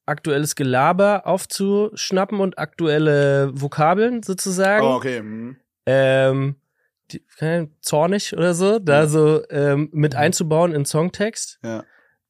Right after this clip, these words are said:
Speaker 1: Ähm, das ist so bei, bei so Songs irgendwie ein bisschen eine andere Art und Weise quasi,
Speaker 2: Ja.
Speaker 1: ne? Ähm, wie man, wie man da so schreibt. Aber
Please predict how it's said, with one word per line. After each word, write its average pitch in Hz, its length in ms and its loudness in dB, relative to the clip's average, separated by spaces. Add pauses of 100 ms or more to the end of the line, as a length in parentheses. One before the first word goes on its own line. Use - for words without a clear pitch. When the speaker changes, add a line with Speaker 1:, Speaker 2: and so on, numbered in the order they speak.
Speaker 1:
Ähm, 127 540 0 (140)
das 139 160 0
ist 156 120 0
so 156 80 2
bei, 131 460 2 (180)
bei 131 140 0
so 131 100 -2
Songs 160 560 0
irgendwie 143 720 0 (220)
ein 135 180 -8
bisschen 151 340 -2 (320)
eine 135 220 -4
andere 135 380 -2 (360)
Art 135 280 0
und 120 120 -2
Weise 123 400 4
quasi, 113 440 0
Speaker 2:
Ja. 131 80 2
Speaker 1:
ne? 165 240 4 (680)
Ähm, 110 600 -2 (180)
wie 127 120 -4
man, 123 320 -2
wie 131 80 -8
man 123 140 -2
da 120 100 0
so 117 100 -6
schreibt. - 520 -2 (1000)
Aber 139 380 2